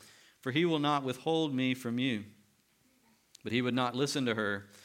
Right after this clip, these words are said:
and being stronger than she, he violated her and lay with her.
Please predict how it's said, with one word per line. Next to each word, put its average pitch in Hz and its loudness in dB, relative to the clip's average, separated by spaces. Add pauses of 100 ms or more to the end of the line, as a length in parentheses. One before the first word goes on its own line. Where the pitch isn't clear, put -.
(500)
and 107 -4
being 127 2
stronger 160 0
than 139 -2
she, 104 -4 (680)
he 123 -6
violated 127 0
her 101 -4 (580)
and 107 -10
lay 120 0
with 113 -4
her. 95 -6